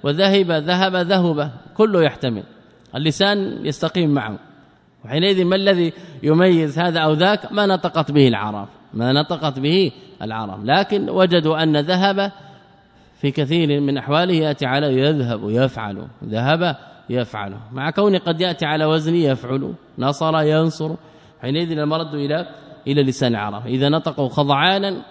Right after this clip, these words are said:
وجب أن ننطق كما، كما نطقوا، وإذا قالوا خضعانا وجب أن ننطق كما، كما نطق، هذا الأصل.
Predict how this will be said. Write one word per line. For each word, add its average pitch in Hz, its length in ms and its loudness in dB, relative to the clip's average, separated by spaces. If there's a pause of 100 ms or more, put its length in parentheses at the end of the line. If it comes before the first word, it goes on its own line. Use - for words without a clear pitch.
(120)
وجب 151 280 2
أن 135 160 0
ننطق 156 360 -2
كما، 135 280 -2
كما 123 300 -2
نطقوا، 107 420 -8 (120)
وإذا 151 300 2
قالوا 190 320 2
خضعانا 185 640 0 (420)
وجب 170 340 0
أن 147 260 2
ننطق 170 320 2
كما، 156 400 2 (320)
كما 139 220 2
نطق، 120 200 -2
هذا 156 200 2
الأصل. 113 400 -4